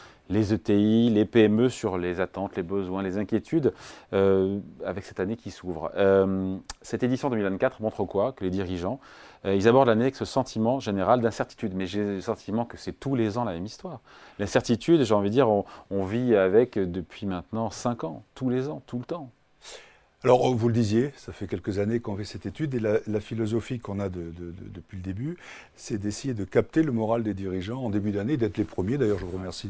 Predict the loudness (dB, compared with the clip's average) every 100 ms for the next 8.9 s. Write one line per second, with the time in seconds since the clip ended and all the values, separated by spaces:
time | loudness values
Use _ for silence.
0 | -12 -10 -8 -6 -6 -6 -6 -8 -8 -12
1 | -14 -14 -14 -10 2 4 4 2 -2 -4
2 | 0 2 2 2 0 -2 -4 -6 -4 -2
3 | 0 -2 -4 -8 -10 -10 -6 2 6 8
4 | 6 4 -4 -6 -8 -10 -14 -16 -20 -20
5 | -20 -20 -10 -6 -4 0 4 6 6 6
6 | 4 0 -4 -6 -6 -8 -6 -6 -4 -2
7 | -2 -2 -6 -6 -8 -6 -4 -2 -4 -6
8 | -8 -6 -8 -6 -6 -4 -4 -4 -4